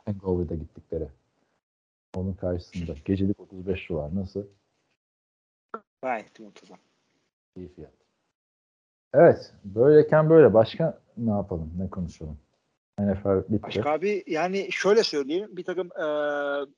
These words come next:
Speaker 2: galiba Spotify'dan bu sene en çok dinlediğim podcastlerin listesini çıkarıyor bazı dinleyicilerimiz. Çoğunluğu
Speaker 1: Evet.
Speaker 2: da en çok biz dinlemişler. Çok teşekkür ediyoruz onunla ilgili. Ee,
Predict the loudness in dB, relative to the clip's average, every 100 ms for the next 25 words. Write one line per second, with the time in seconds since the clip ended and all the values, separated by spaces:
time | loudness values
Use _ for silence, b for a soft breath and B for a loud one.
0 | _ _ _ -16 -10 -8 -4 -4 -4 -6
1 | _ _ _ _ _ _ _ -14 -12 -12
2 | -12 -8 -6 -4 -4 -6 -12 _ _ _
3 | -10 -8 -6 -8 -12 -12 -10 -8 -8 -8
4 | -10 -6 -6 -6 _ -4 -4 -6 -8 -10
5 | -10 -12 -8 -2 0 0 -2 -4 -4 -6
6 | -6 -10 -8 -8 -6 -4 -4 -8 _ _
7 | _ _ -4 0 0 2 4 4 4 0
8 | -4 -6 -8 -8 -8 -8 -8 -8 -10 -8
9 | -8 -6 -4 -4 -6 -10 -8 -2 0 -2
10 | _ _ b b b b b -12